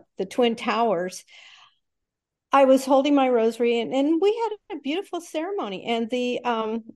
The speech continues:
the head of medec came up to me and said, "Commissioner O'Hara, I noticed that you have your rosary with you and, uh, uh, today, and that you have it with you,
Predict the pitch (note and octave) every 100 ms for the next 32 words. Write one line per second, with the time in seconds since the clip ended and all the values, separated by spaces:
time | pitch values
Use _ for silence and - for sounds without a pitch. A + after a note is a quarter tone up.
0 | _ _ B3 C4 C4 D#4 E4+ - B3 A3+
1 | A#3+ E4+ A#3+ G#3+ - B3 A3 A3 _ -
2 | A3+ A3 A3 G#3 G#3 - G3+ - - F#4
3 | B4 B4+ A#4+ G#4+ A4 A#4 D4 A3+ B3+ G4+
4 | - D4 D#4+ D#4 C#4+ C#4 C4+ E4 A#4+ C#4
5 | A3 G3+ F#3+ F#3 F3+ F#3+ G3 - G2+ -
6 | G#3 - G#3 G3+ G3+ G3 G3+ - G#3+ G3
7 | A3+ A#3+ C#4+ F#4+ B3+ C#4+ C4+ B3 A3 -